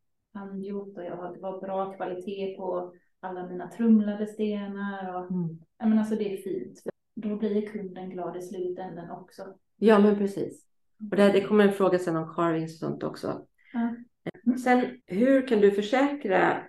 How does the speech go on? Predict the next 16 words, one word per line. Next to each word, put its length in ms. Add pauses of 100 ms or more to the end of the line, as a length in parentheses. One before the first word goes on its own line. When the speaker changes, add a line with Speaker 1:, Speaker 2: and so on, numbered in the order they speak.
(140)
Speaker 2:
oss 360
om, 220
alltså 180
att 180
den 260
här 220 (400)
följaren 300
skriver 220
så, 240
hur 160
kan 120
du 80
försäkra 460
oss 240
om 340
arbetsvillkor 880